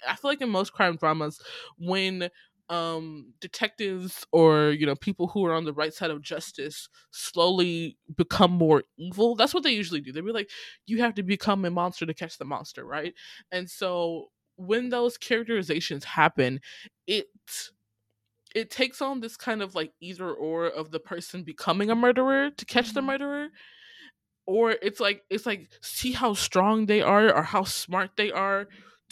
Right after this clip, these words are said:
Speaker 1: to, like, um, smart enough to get it to the mind of a criminal without being a criminal, or, like, there's some, like, weird side effect, and it's always this, like, it's always this focus on, like, the strength of the detective.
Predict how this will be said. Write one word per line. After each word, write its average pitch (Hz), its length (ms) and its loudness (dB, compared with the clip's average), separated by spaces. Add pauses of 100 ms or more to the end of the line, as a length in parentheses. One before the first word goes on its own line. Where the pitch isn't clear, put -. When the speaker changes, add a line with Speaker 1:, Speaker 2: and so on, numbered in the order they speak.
Speaker 1:
to, 214 80 -4
like, 160 460 -4
um, 143 540 -10 (840)
smart 185 320 -4
enough 202 300 -4
to 175 80 -8
get 175 140 -8
it 180 100 -4
to - 60 -14
the 175 100 -2
mind 160 220 4
of 160 80 -4
a 160 60 -4
criminal 185 340 -2
without 160 360 2
being 185 220 0
a 180 40 -4
criminal, 196 420 -2
or, 160 160 2
like, 156 240 0 (380)
there's 233 160 0
some, 320 120 -2
like, 285 120 -4
weird 220 400 -4
side 175 320 -4
effect, 151 380 -6 (340)
and 180 80 -4
it's 180 240 -6
always 247 420 0
this, - 220 -12
like, 202 320 -4 (260)
it's 160 160 -12
always 220 240 0
this 214 160 -8
focus 190 340 -2
on, 160 100 2
like, 156 160 -2
the 160 80 -4
strength 165 440 2
of 151 100 -4
the 156 60 -4
detective. - 640 -6